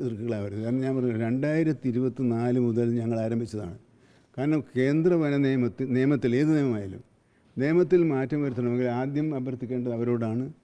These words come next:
അതിന് തീരുമാനമെടുക്കേണ്ടത് അവരാണ്. അവരോട്, അവരിൽ നിന്നും നന്മ പ്രതീക്ഷിച്ചുകൊണ്ടാണ് രണ്ട് വർഷം കാ-, രണ്ട് വർഷമല്ല, ഒന്നര വർഷം കാത്തിരുന്നത്. ഒന്നര വർഷം കാത്തിരിക്കുമ്പോഴേക്കും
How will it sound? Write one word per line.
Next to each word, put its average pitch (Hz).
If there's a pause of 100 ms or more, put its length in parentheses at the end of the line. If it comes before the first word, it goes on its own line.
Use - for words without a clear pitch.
(280)
അതിന് 127
തീരുമാനമെടുക്കേണ്ടത് 131
അവരാണ്. 120 (640)
അവരോട്, 156 (240)
അവരിൽ 143
നിന്നും 151
നന്മ 127 (100)
പ്രതീക്ഷിച്ചുകൊണ്ടാണ് 135 (240)
രണ്ട് 123
വർഷം 120
കാ-, 110
രണ്ട് 120
വർഷമല്ല, 123
ഒന്നര 123
വർഷം 117
കാത്തിരുന്നത്. 110 (520)
ഒന്നര 135
വർഷം 156
കാത്തിരിക്കുമ്പോഴേക്കും 139